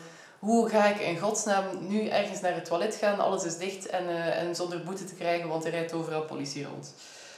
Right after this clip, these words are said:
Ehm, ja, zo liepen wij ook in Oostende een beetje te dwalen.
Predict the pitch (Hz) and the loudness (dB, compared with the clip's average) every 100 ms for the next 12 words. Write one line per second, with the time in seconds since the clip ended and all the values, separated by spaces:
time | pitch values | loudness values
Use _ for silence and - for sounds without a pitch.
0 | - 180 185 180 185 190 - 214 214 220 | 0 8 8 8 6 4 4 6 4 4
1 | 208 214 220 214 - 190 180 - 202 196 | 4 8 6 4 -2 0 0 2 4 4
2 | 170 147 170 165 165 160 156 - 156 147 | 2 0 0 0 0 0 -2 -2 -8 0
3 | 151 147 143 151 | 0 2 0 -4